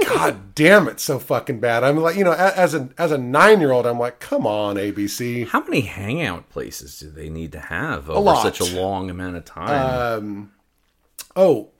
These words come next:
Speaker 1: also in the, uh, pilot that they completely abandoned is Rachel is an, uh, an erotic novel, uh,
Speaker 2: What?
Speaker 1: author. Like a novelist, yeah.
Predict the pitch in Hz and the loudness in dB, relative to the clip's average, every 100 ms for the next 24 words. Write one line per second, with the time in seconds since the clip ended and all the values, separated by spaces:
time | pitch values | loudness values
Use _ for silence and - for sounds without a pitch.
0 | _ - 135 151 180 160 156 160 147 143 | _ -4 0 2 2 2 2 2 0 0
1 | 139 131 127 - 139 139 135 117 127 123 | 0 0 -4 -2 -2 0 -2 -4 -4 -4
2 | 127 123 - 131 143 131 127 123 117 120 | -6 -8 -12 -4 -4 -4 -4 -2 -4 -2
3 | 123 123 - 127 117 110 - - 127 139 | -4 -6 -10 -10 -10 -10 -16 -12 -8 -6
4 | 139 131 131 131 113 113 _ _ _ 120 | -6 -8 -8 -8 -8 -12 _ _ _ -12
5 | 113 104 101 _ _ _ _ _ 123 120 | -10 -10 -14 _ _ _ _ _ -12 -8
6 | 104 123 135 - 113 113 120 139 120 101 | -4 0 0 -2 -6 0 2 2 0 -6
7 | - _ _ _ _ _ _ _ - - | -10 _ _ _ _ _ _ _ -20 -20
8 | _ _ - 113 107 95 90 92 98 _ | _ _ -14 -12 -10 -10 -12 -16 -20 _
9 | _ _ _ - 90 147 294 - 113 110 | _ _ _ -8 0 2 0 -6 -18 -12
10 | 131 123 131 147 208 123 - 151 156 | -10 -6 0 2 0 -2 -8 -2 -2